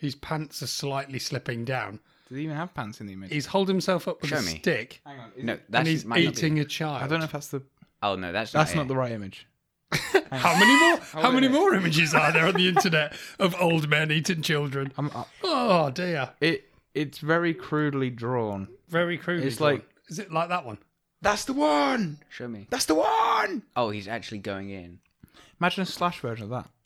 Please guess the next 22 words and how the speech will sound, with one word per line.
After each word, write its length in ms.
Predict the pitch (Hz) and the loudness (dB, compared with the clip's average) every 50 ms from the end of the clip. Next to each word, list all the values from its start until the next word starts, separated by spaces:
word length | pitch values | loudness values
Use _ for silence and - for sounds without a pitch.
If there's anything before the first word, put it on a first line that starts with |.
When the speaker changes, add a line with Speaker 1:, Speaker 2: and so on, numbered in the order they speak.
| _ _ - | _ _ -6
Speaker 2:
Give 140 | 139 135 | -4 -2
him 100 | 143 139 | -2 -2
his, 100 | 135 131 | -2 -2
like, 160 | 135 135 - 151 | -4 -6 -4 -4
little 200 | 143 139 135 147 - - | -4 -4 -4 -8 -12 -10
top 240 | - 139 131 - | -8 -8 -8 -6
hat 200 | 143 139 143 - - | -6 -6 -6 -8 -8
and 100 | 131 123 | -10 -10
his 200 | 120 123 131 - - | -10 -10 -10 -12 -12
Speaker 1:
That's 200 | 254 294 320 - | -10 -8 -6 -4
Speaker 2:
hair. 80 | 135 - | -2 0
Speaker 1:
nice, 340 | - - - 135 131 - - | 0 0 -2 -4 -6 -8 -8
yeah. 180 | 190 190 170 - _ - - _ _ | -8 -8 -10 -12 _ -20 -20 _ _
Speaker 2:
That's 280 | - 135 131 - - - _ | -8 -8 -8 -10 -12 -16 _
Saturn 440 | - - - - 143 135 127 127 123 | -12 -8 -4 -2 0 0 0 0 0
devouring 340 | 127 131 131 127 127 127 123 | 0 2 2 2 2 0 -2
his 100 | 123 - | -4 -4
son. 120 | 147 127 | -6 -6
That's 140 | 110 - - | -6 -8 -8
an 100 | 120 123 | -10 -8
interesting 460 | 123 120 117 - 127 123 - - 120 123 | -8 -8 -10 -10 -12 -14 -12 -12 -10 -10
image. 320 | 123 120 113 - - | -8 -8 -10 -12 -16